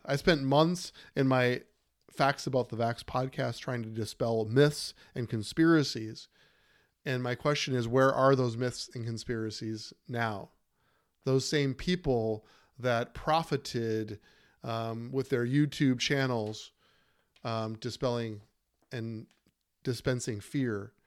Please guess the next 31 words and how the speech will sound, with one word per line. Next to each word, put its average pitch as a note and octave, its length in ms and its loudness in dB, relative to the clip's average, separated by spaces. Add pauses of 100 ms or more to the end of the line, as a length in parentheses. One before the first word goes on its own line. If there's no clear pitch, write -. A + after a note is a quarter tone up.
(200)
where C3 200 2
are A#2+ 60 2
they A2 160 0
now? G#2+ 320 -4
There A#2+ 200 -2
has B2 160 -2
been B2 280 -2
no B2+ 560 0
microchips. B2 880 -2 (400)
Bill B2+ 160 2
Gates B2+ 300 2
did B2+ 100 0
not A#2+ 160 0
destroy B2+ 340 0
the A#2+ 120 0
world A#2+ 280 2
from A#2+ 160 -6
his A2+ 160 -6
evil A#2+ 320 -2
lair A#2 280 -2
up A2+ 100 -4
in A2+ 80 -6
a A2 60 -4
mountain. A2 500 -6 (840)
Fertility D#3 560 8
rates C3+ 280 6
have A#2 160 -2
not B2 240 0
changed B2+ 380 0
one B2+ 300 2
iota. A#2+ 760 0